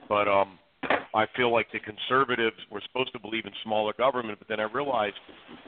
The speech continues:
so many times the Republican Party was wanting to grow government just a little bit less than the Democrat Party, but they were still growing it. Even Ronald Reagan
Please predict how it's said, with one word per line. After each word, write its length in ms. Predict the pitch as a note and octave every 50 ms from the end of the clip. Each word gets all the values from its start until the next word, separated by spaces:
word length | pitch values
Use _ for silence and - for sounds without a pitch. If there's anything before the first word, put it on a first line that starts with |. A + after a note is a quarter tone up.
| - -
so 100 | - B2+
many 180 | B2+ B2+ A#2+ A#2+
times 360 | - - A#2+ C3+ C#3+ C#3 B2+ -
the 80 | A#2+
Republican 580 | A2+ A2 G#2+ - - C3 C3+ B2 B2 - B2 A2 - -
Party 400 | - C3 D3+ D3+ D3 B2+ A2+ G#2+ - - - - - - - -
was 120 | - A2+ A2+ G#2+
wanting 280 | A#2 B2 B2 B2 A#2 A#2
to 80 | A#2
grow 220 | A2 G#2+ B2 B2 B2
government 540 | - A#2+ B2+ C#3+ - C#3 C3 A#2 A2 A2 - - _ - - - - _ - -
just 160 | - C#3 C3+ - -
a 40 | B2
little 280 | B2 B2+ C#3+ C#3+ C#3 B2+
bit 120 | C3 B2+ A2 G#2+
less 220 | A2+ C3 C#3+ D3 D3 - -
than 120 | - A2+ A2
the 100 | G#2 G#2
Democrat 560 | - C3 D#3 D#3 D3+ - - A#2 G#2 F#2+ F2+ - -
Party, 260 | - G2+ G#2 G#2 G#2+ G#2
but 100 | G#2+ -
they 100 | A2+ A2+
were 120 | A2 A2+ A2 -
still 140 | - C#3 C3 -
growing 360 | A#2 C#3 C#3+ C3+ A#2+ G2 E2+
it. 120 | D#2+ D2+ D2 _ _ _ _ _ _ _ _ _ -
Even 260 | - C#3 C3+ C#3+ C3+
Ronald 380 | C3 C3 C3 C3 C3 B2+ A#2 A2+
Reagan 320 | B2+ C3+ C#3+ - B2 A2+